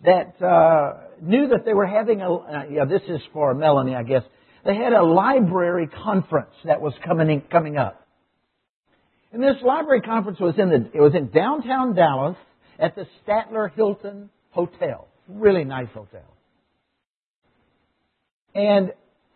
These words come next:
I didn't always weigh what I weigh today, but I was never skinny. But I, along with about five other guys, found ourselves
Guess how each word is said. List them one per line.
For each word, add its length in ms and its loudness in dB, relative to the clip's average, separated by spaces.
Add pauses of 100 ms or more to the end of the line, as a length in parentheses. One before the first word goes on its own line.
(200)
I 160 4
didn't 360 0
always 680 0
weigh 400 0
what 260 0
I 140 0
weigh 300 0
today, 520 -2 (800)
but 160 0
I 80 -2
was 200 -2 (120)
never 520 -2 (320)
skinny. 420 -6 (1300)
But 220 -2
I, 480 2
along 460 0
with 200 -8
about 300 -4 (120)
five 380 -6
other 300 -4
guys, 720 -6 (480)
found 360 -2
ourselves 800 0